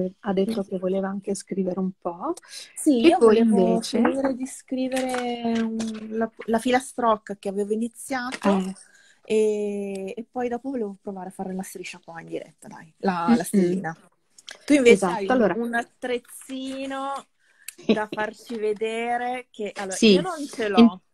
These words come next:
Speaker 2: quindi
Speaker 1: intanto che tu, intanto che tu finisci di scrivere, perché l'avevo messo nelle storie quando ho fatto questa,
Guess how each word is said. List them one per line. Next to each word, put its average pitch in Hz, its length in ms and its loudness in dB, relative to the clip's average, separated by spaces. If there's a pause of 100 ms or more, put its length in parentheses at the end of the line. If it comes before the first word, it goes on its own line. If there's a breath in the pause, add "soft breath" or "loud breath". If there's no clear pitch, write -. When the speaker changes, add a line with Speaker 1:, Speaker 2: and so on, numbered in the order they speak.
(300)
Speaker 2:
quindi 233 240 0
Speaker 1:
intanto 339 500 8
che - 240 4
tu, 277 360 2 (240)
intanto 262 540 6
che 208 200 4
tu 233 520 6
finisci 208 420 2
di 190 120 4
scrivere, 190 640 4
perché 196 220 4
l'avevo 202 320 6
messo 269 260 2
nelle 214 240 4
storie 220 540 4
quando 190 280 2
ho - 40 0
fatto 196 320 0
questa, 190 640 -2